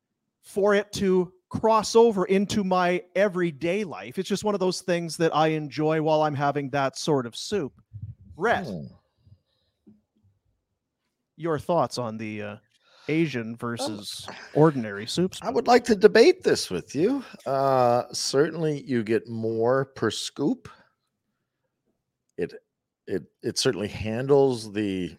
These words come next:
Speaker 2: shakiness of a person's body. You get bumped. You're gonna keep it on in the, in the scooper. I've always struggled with dribble with the Asian spoon.
Speaker 1: Where are we dribbling?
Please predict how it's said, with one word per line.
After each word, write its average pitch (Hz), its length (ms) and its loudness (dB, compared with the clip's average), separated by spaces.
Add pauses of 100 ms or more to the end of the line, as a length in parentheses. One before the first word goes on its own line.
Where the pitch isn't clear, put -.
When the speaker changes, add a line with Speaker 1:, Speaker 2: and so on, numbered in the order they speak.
(140)
Speaker 2:
shakiness 156 840 0
of 127 200 -4
a 113 60 -4
person's 123 800 -4 (420)
body. 175 360 8
You 139 120 0
get 85 300 -10
bumped. 180 520 0
You're - 120 -18
gonna 101 120 -8
keep - 280 -6
it 95 80 -2
on 110 240 -4 (100)
in 117 160 -6
the, 113 400 -4
in 101 160 -10
the 98 120 -6
scooper. 165 600 2 (1040)
I've 196 260 4
always 196 280 8
struggled 156 460 4
with 131 160 2
dribble 165 360 2 (1800)
with 110 200 -2
the 113 180 0
Asian 85 260 -2
spoon. 78 460 -10 (1160)
Speaker 1:
Where 339 180 -8
are 359 60 -8
we 311 100 -8
dribbling? 147 460 -12